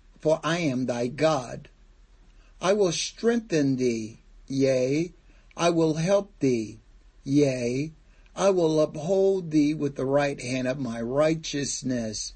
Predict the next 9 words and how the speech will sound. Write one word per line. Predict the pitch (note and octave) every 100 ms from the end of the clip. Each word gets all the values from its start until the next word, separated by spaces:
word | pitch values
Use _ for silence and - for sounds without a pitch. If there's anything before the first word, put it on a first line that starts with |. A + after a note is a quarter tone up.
| -
Isaiah | B2 A2 A#2+ A#2
chapter | A2 - A#2+ -
forty-one | A2+ - B2 A2+ A2 G#2+ G#2+
ten. | - D3 C#3 B2 A#2 - - - _ _ - - - _ _ - - - - -
The | G3
Lord | G3 A3 B3
is | G3+ C#3+
our | C#3 C3+
helper, | B2+ E3 A3+ - B2+ A#2 B2+